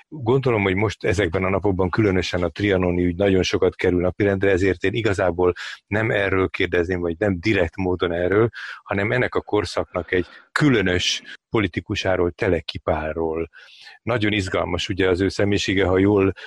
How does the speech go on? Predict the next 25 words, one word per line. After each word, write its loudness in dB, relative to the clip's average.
ö, 0
tudom, 2
ilyen 0
töredék 0
emlékeimből, 2
tehát -2
ő 0
többször -2
volt -2
országgyűlési 0
képviselő, -2
miniszter 0
is -2
volt, 0
külügy-, 2
külügyminiszter, 0
aztán -2
vallás- 0
és -8
közoktatási -4
miniszter -8
is, -8
ha -4
jól 2
emlékszem, -6